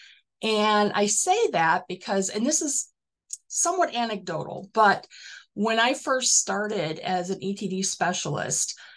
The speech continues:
this was all very new to me. And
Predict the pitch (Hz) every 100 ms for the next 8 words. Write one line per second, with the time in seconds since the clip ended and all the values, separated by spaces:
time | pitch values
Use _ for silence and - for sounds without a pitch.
0 | _ 170 202 214 254 240 233 233 247 -
1 | 185 170 185 214 240 233 - 185 190 185
2 | - 143 - - - _ 196 190 196 190
3 | 190 190